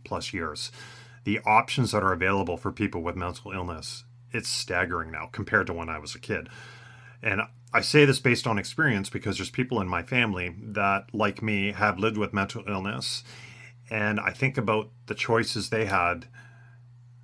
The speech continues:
you know, thirty years ago versus the choices I have today. And it's night and day. That said,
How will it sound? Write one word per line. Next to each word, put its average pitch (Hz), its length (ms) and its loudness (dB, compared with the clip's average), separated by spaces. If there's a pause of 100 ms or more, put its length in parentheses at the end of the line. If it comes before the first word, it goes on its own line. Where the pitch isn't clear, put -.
(400)
you 131 140 6
know, 98 180 4
thirty 127 300 8
years 110 200 4
ago 85 320 -4 (500)
versus 107 420 2
the 92 60 -8
choices 98 440 -2
I 85 120 -2
have 80 220 -10
today. 82 420 -6 (640)
And 113 200 4
it's - 180 -4
night 87 200 0
and 87 100 -10
day. 78 140 -6 (1600)
That 113 320 8
said, 92 380 4